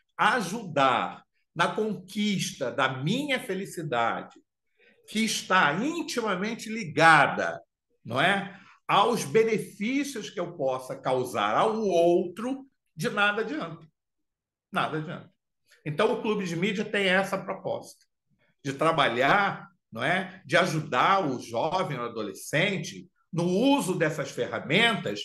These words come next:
no sentido de beneficiar a outra pessoa e o território aonde ele vive, aonde eu estou, não é?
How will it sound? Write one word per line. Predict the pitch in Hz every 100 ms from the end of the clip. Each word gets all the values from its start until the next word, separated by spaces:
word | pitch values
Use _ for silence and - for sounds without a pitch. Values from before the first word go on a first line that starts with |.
| - _
no | 160 151 180 226 240 269 -
sentido | - 202 190 156 - 151 185 190 160
de | 180
beneficiar | - 196 233 233 214 - 185 - 131 117 127 156 - - _ _ _ _ _ _ _ _
a | 160
outra | 143 190 247 226
pessoa | 151 135 - 160 180 214 214 214 _ _ _ _ -
e | 262
o | 240
território | - 220 269 - 180 165 175 220 240 -
aonde | 208 190 190 196
ele | 196 196
vive, | 190 160 156 - _
aonde | 175 147 156
eu |
estou, | 180 - 127 - _ _ _ _
não | -
é? | 135 180 185